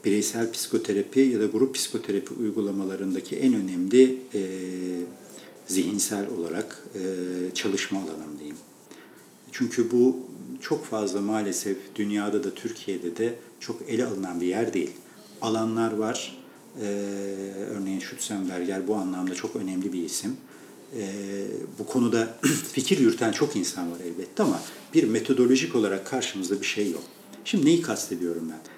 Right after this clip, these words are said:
Belki de farklı olarak neyi söylemeye çalışıyorum? E, bunu da, e, şu meşhur, e, Freud'un insanın yenilgisi üzerine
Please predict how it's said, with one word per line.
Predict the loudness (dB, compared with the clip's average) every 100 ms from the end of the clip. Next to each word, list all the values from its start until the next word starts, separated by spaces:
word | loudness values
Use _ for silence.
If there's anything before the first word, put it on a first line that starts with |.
| -2
Belki | 0 2
de | 0
farklı | 0 -2 2 4
olarak | 4 4 0
neyi | -2
söylemeye | -2 -2 -4 -4 -8 -10
çalışıyorum? | -12 -12 -10 -6 -4 -4 -8 -16 -18 -20 -20 -6 4
E, | 4 4 2 0 0
bunu | 0 2
da, | 4 2 0 -10 -20 -20 -20 -20 -20 -20 -20 -20 -20 -20 -18 -16 -12 -6 0
e, | 2 2
şu | 4 6 8
meşhur, | 8 8 4 2 -2 -14 -20 -20 -20 -20 -20 -8 0
e, | 2 2 0 -2 -4 -6 -10
Freud'un | 4 6 8 6 2 0
insanın | -2 -4 2 4 6
yenilgisi | 4 2 0 -2 0 0
üzerine | 0 -2